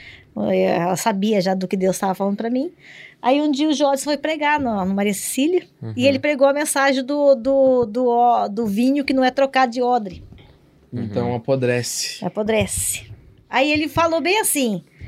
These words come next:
Speaker 1: depois que ele falou tudo isso, eu já sabia que Deus tava falando pra mim, né?
Speaker 2: Uhum.
Speaker 1: Daí ele pegou e falou assim, falando assim, f-, ele falou, é, "Irmã,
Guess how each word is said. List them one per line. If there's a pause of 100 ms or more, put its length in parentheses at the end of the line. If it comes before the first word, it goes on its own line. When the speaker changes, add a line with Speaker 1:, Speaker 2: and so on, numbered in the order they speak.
(360)
Speaker 1:
depois
que
ele
falou
tudo
isso,
eu
já
sabia
que
Deus
tava
falando
pra
mim,
né?
Speaker 2:
Uhum. (840)
Speaker 1:
Daí
ele
pegou
e
falou
assim,
falando
assim,
f-, (600)
ele
falou, (420)
é,
"Irmã,